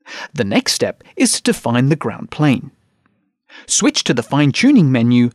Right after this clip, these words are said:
and enable Define. Right now, the camera does not know where the ground is. Hold Control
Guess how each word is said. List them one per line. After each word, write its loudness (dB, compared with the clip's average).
and 4
enable 4
Define. -8
Right -2
now, 0
the 0
camera 0
does -2
not 0
know 2
where 0
the 0
ground -4
is. -2
Hold -2
Control -4